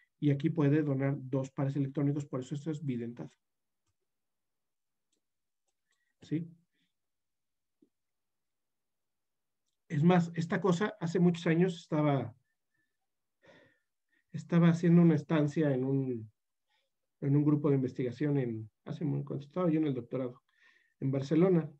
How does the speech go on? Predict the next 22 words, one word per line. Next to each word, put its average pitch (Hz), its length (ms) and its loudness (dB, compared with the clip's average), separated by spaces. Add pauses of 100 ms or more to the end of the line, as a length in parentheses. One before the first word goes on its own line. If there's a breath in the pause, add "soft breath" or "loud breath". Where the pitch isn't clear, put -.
(180)
en 139 80 -6
la 131 60 -4
Universidad 131 300 -2
Central 143 300 -2
de 139 60 0
Barcelona. 185 500 -4 (540 soft breath)
Y 143 140 4
este, 135 1000 4
tanto 147 880 2 (1600 loud breath)
Ramón 156 500 2
Castillo 151 720 2
y 110 420 -4
Albert 127 500 -4
Square, 143 460 -4 (140)
que 139 80 -6
eran 127 240 -4
los 110 260 -10 (380)
profesores 139 840 -2 (560)
dueños 151 380 6
de 147 80 4
ese 143 120 -2
laboratorio, 147 600 2